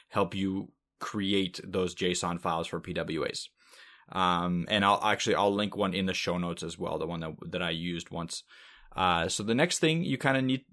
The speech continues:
you, you absolutely need actually is your, for your application, for your website to be served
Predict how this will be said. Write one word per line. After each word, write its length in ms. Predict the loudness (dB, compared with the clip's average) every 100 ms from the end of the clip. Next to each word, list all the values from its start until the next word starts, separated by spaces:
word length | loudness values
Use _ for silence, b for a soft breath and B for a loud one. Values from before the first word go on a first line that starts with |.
| -10
you, 380 | -8 -6 -6 -4
you 200 | 0 4
absolutely 640 | 4 4 2 4 4 4
need 220 | 2 2
actually 440 | 0 0 0 0 0
is 180 | 0 0
your, 140 | -2
for 140 | 0
your 120 | 2 4
application, 880 | 4 2 0 0 0 0 -2 -2 -6
for 140 | -4
your 100 | 0
website 460 | 2 2 2 -2 -2
to 100 | -6
be 100 | -4
served 480 | -2 2 2 0